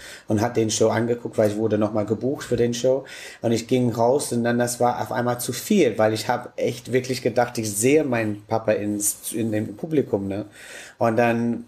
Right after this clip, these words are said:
ja, es war Lu-, Glück, das war fast am Ende mein Set und ich hab dann geweint und Paul hat mich dann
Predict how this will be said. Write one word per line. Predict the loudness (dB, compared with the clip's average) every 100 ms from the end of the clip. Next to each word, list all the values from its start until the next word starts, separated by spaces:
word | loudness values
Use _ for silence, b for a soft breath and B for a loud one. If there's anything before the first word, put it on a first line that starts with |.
| _ -8
ja, | -2 0
es | 4
war | 4 4
Lu-, | 4 2 0
Glück, | 0 0 2
das | 2
war | 4 4
fast | 2 0
am | -2 0
Ende | 0 0
mein | 0 0 0
Set | 2 2 2 0
und | -2 -2
ich | -2 0
hab | 0
dann | 0 0 -2 0
geweint | 0 2 0 0
und | -2 2
Paul | 2 4
hat | 2 -2
mich | -4
dann | -2 -2 -4 -8